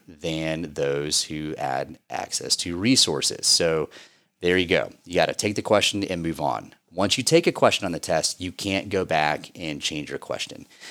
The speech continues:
You have to move on. So talk a little bit about the exam. It's a computerized test. Once you log on,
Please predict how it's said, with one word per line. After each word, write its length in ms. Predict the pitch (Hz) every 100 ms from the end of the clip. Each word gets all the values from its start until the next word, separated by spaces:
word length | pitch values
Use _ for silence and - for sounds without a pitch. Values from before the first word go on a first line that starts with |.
| - -
You 100 | -
have 80 | 80
to 80 | 90
move 200 | 85 76
on. 280 | 73 53 50 _ -
So 420 | - 107 90 78 _ _ _ _ _ _ _ _
talk 160 | - 113
a 20 |
little 200 | 117 131
bit 80 | 117
about 260 | 117 110 -
the 160 | 101
exam. 420 | 95 87 78 76 82
It's 200 | - 104
a 60 | 110
computerized 840 | - 95 - 90 90 98 107 143
test. 400 | - 78 - - - - _ _ _
Once 520 | - 76 82 92 98 131
you 80 |
log 260 | 123 117 131
on, 380 | 110 80 87